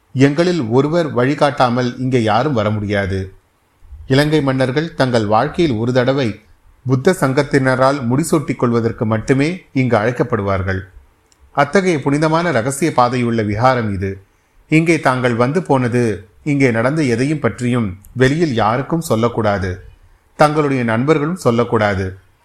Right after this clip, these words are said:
சொன்னால் மிக கொடுமையான தேவ சாபத்துக்கு உள்ளாகும்படி நேரிடும். அத்தியட்சக, சாபத்துக்கு தேவையில்லை. வெளியில் யாருக்கும் சொல்வதில்லை என்று வாக்கு கொடுத்து விட்டுத்தான் இங்கே என் நண்பர்களையும் அழைத்து கொண்டு வந்தேன். கொடுத்த வாக்கை ஒரு நாளும் மீறமாட்டேன்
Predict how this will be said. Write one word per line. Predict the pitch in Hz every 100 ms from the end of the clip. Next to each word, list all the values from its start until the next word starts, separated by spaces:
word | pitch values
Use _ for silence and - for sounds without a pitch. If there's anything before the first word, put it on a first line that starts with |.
| _
சொன்னால் | - 127 131 135 170 -
மிக | - 123 165
கொடுமையான | 160 160 127 143 147 175
தேவ | 123 135
சாபத்துக்கு | 151 123 110 101 107 -
உள்ளாகும்படி | 107 117 139 123 117 127
நேரிடும். | 113 98 95 92 92 _ _ _ _ _ _ -
அத்தியட்சக, | 101 139 120 123 110 123 139 _ _ _ _ _ _
சாபத்துக்கு | - 135 175 208 - 135 113
தேவையில்லை. | 120 123 160 113 98 92 95 - - _ _
வெளியில் | 123 139 190 147
யாருக்கும் | 113 117 131 160 160
சொல்வதில்லை | 123 131 143 135 151
என்று | 143 117 120 107
வாக்கு | 104 113 123
கொடுத்து | 147 120 117
விட்டுத்தான் | 113 107 127 131 147
இங்கே | 139 117 117
என் | 104
நண்பர்களையும் | 101 107 131 127 156 98
அழைத்து | 113 -
கொண்டு | - 117 110
வந்தேன். | 104 101 104 92 - _ _ _ -
கொடுத்த | 139 151 165
வாக்கை | 135 127 156 165 156
ஒரு | 107 120
நாளும் | 131 143 190
மீறமாட்டேன் | 123 117 104 95 92 101